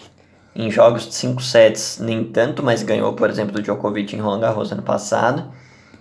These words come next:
Então, assim, eu acho que o Thiem chegou. Eu acho que num jogo melhor de três sets,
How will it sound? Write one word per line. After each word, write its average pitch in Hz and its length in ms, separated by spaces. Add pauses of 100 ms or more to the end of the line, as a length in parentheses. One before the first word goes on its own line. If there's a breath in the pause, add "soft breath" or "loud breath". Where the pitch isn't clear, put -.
Então, 110 160
assim, 120 320
eu 95 80
acho 90 160
que 123 80
o - 20
Thiem 147 180
chegou. - 400
Eu 98 140
acho 104 200
que 127 280
num 117 180
jogo 135 220
melhor 135 240
de 127 120
três 110 260
sets, - 640